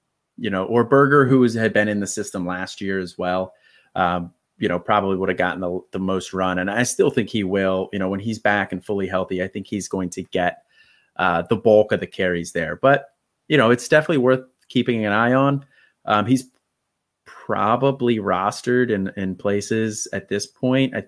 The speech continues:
think, um, in a lot of leagues, he was getting taken in the, you know, the very, very end of the draft. Um, but if he's not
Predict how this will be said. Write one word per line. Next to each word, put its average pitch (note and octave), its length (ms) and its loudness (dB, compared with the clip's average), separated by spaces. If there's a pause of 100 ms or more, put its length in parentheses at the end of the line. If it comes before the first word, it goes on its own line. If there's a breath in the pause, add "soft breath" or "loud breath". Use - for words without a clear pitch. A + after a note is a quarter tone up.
(120)
think, B2 380 -2 (440 soft breath)
um, G2 460 0
in A2 100 -2
a G2+ 60 0
lot A2+ 220 4
of G#2 60 2
leagues, G2+ 240 -2
he G#2 100 -4
was F#2+ 140 -6
getting F#2 260 -2
taken F#2+ 340 -6
in F2+ 200 -4
the, F2 300 -6
you F#2 80 -6
know, F2 260 -10
the F#2+ 80 -14
very, G#2 320 4
very F#2 260 0
end F2+ 100 -8
of F2+ 60 -10
the F2+ 60 -8
draft. F#2 460 -10 (500)
Um, - 460 -8 (220)
but B2+ 200 6
if B2+ 80 0
he's B2 180 2
not B2 380 2